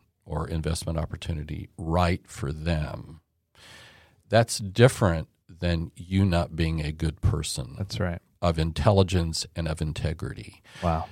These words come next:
Speaker 1: So what I try to do is to maintain that sense of integrity and quality, et cetera, in all that I do, and politeness, which I think is a lost art in today's
Speaker 2: <laughs>
Speaker 1: culture.
Speaker 2: Absolutely.
Speaker 1: Right? Please and thank you and follow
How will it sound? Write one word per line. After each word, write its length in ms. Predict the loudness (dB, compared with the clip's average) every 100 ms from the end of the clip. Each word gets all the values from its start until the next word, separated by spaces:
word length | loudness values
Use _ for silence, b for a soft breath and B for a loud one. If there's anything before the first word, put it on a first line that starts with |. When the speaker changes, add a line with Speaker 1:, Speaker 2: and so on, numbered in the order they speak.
| -8
Speaker 1:
So 220 | 4 8
what 120 | 10
I 80 | 10
try 200 | 10 6
to 100 | 6
do 320 | 4 4 2
is 200 | 0 -2
to 140 | -2 -2
maintain 1120 | 2 2 2 0 2 4 4 2 0 -2 -6 -10 _ _ -20
that 440 | -2 2 2 0 _ _
sense 640 | -4 -2 4 6 6 2 -6 -2
of 580 | 0 0 -4 -10 -16 -20 b b b b _
integrity 840 | -4 -2 2 4 4 2 0 -2 -4
and 200 | -6 -6
quality, 1080 | -6 0 2 4 2 0 -4 -4 -4 -6 -10 _ _
et 120 | -8
cetera, 520 | 0 0 0 0 -4 -4
in 280 | -4 -2 -4 -6
all 300 | 4 8 10
that 180 | 8 6
I 180 | 4 2
do, 680 | 2 4 4 2 -4 -8 -10 -14 -20 _ 6
and 220 | 8 10
politeness, 880 | 6 6 4 4 4 2 2 0 -6
which 200 | -4 -4
I 60 |
think 180 | -4 -2
is 100 | -4
a 60 | -4
lost 380 | -4 -4 -4 -2
art 200 | -2 -2
in 100 | -4
today's 340 | -4 -4 2
Speaker 2:
<laughs> 60 | 2
Speaker 1:
culture. 380 | 2 0 0 0
Speaker 2:
Absolutely. 540 | 0 -2 -2 -2 -4
Speaker 1:
Right? 340 | -4 0 0 0
Please 300 | 2 2 0
and 100 | -2
thank 300 | -2 -2 -4
you 260 | -4 -2
and 180 | -2 -4
follow 320 | -4 -4 -2